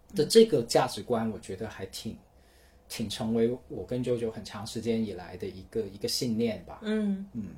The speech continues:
Speaker 2: 嗯，是。嗯，我，我突然想起，就是这种的价值观可能也是我们虽然在不同的跑道上，但是其实那种策略以及可能到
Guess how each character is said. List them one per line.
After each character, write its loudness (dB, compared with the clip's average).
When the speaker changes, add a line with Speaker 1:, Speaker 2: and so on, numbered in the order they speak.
Speaker 2:
嗯， -2
是。 -8
嗯， -8
我， 4
我 -2
突 8
然 8
想 2
起， -2
就 -4
是 -2
这 2
种 0
的 -2
价 2
值 0
观 -2
可 -6
能 -6
也 -8
是 -6
我 -4
们 -4
虽 0
然 4
在 2
不 0
同 -4
的 2
跑 -4
道 0
上， -10
但 0
是 -4
其 -2
实 -4
那 0
种 -4
策 4
略 0
以 -4
及 -6
可 -6
能 -8
到 -4